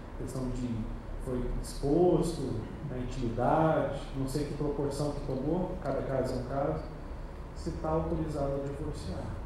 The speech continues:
ok? Mas a palavra de Deus nos mostra que há possibilidade de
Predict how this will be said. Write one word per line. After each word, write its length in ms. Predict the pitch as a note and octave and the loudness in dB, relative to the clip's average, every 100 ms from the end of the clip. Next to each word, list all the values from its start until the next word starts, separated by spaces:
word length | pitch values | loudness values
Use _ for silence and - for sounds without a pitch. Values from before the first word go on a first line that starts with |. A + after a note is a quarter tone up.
| - - - - - - - | -6 -6 -6 -4 -6 -6 -4
ok? 420 | - C3+ C#3+ C3+ - - - - - | 2 4 4 0 -4 -6 -6 -6 2
Mas 840 | C#3 C#3 D3+ D3+ - - - - - - - | 6 6 6 2 -2 -2 -4 -4 -4 -6 -4
a 60 | A#2+ | -4
palavra 500 | B2+ B2 C3 C3 B2 | -2 0 0 -2 -2
de 80 | |
Deus 320 | A#2+ C3+ C3 B2+ | -2 0 0 0
nos 180 | A#2 | -2
mostra 400 | B2 B2+ B2+ - - - | -2 0 -2 -2 -4 -4
que 120 | C3 | -2
há 240 | C3 C#3+ | -2 0
possibilidade 600 | D3 C3+ - B2 B2+ A#2+ G#2+ | 0 -2 0 0 0 0 0
de 160 | B2+ | 0